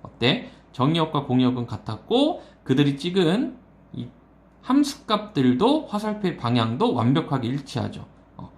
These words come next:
그래서 정의역이 마이너스 일과 일일 때는 이 두 개의 함수는 서로 같은 함수가 되는 거야. 자, 예를 들어서,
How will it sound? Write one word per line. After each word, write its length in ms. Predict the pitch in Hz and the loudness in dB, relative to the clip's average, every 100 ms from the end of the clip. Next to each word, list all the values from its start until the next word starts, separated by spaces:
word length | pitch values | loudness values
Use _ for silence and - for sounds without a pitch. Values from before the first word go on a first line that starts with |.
| - | -6
그래서 240 | 123 127 | -2 -2
정의역이 640 | 127 123 143 208 220 208 196 | 0 4 6 6 2 0 0
마이너스 580 | 110 117 143 147 147 - | 2 2 2 0 -4 -6
일과 300 | 185 180 170 | -4 -2 -2
일일 320 | 185 180 175 | -2 -2 -2
때는 440 | 143 180 285 311 - - - | 0 2 2 2 -6 -20 -8
이 140 | 123 | -8
두 160 | 127 131 | -6 -2
개의 120 | 135 | 0
함수는 360 | 127 123 117 113 | 0 -2 -6 -6
서로 480 | 160 170 214 254 - - | -2 0 0 -2 -10 -14
같은 320 | - - 156 | -14 -2 0
함수가 360 | 131 123 107 98 | 2 0 -6 -4
되는 260 | 98 98 | -4 -6
거야. 180 | - - - - - - - | -8 -16 -20 -20 -20 -20 -14
자, 360 | 104 104 104 - | -10 -8 -10 0
예를 240 | 120 185 | 2 2
들어서, 580 | 190 143 139 113 226 - | 2 -2 0 0 -2 -4